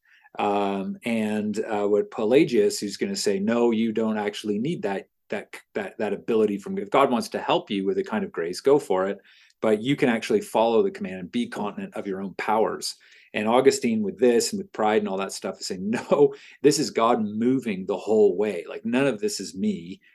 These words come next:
This is God moving me on this direction to draw me to himself through the mediator, so that now I can actually really know him with my mind." And, and, and then as such, through the faculties of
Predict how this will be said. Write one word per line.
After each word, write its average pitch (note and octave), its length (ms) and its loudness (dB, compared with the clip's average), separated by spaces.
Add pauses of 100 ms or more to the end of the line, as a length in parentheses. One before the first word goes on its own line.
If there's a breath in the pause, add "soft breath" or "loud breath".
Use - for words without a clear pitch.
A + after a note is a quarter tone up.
(140 soft breath)
This A#2+ 180 2
is A2 120 -4
God G#2+ 320 2
moving A2 600 0
me G#2 340 -2
on G#2 240 -6
this - 180 -2
direction G#2 640 -2
to G2+ 100 -10
draw G#2 340 0
me G#2 180 -4
to G#2 200 -6
himself F2+ 680 -8
through G#2+ 260 -4
the G2 80 -4
mediator, F#2+ 760 -6 (280 soft breath)
so A2 200 2
that G2+ 160 2
now G#2+ 240 0
I F#2+ 80 0
can G2 140 -8
actually F#2 300 -6
really F#2 320 -2
know F#2+ 300 0
him F2+ 240 -6
with E2+ 160 -8
my E2+ 140 -8
mind." F2 460 -12
And, E2+ 280 -12
and, G2+ 220 -8 (100)
and G2+ 180 -6
then G2+ 140 -6
as F#2+ 180 -6
such, - 460 -4 (480)
through A2+ 120 -2
the G#2 60 2
faculties G#2 560 0
of G2 80 -14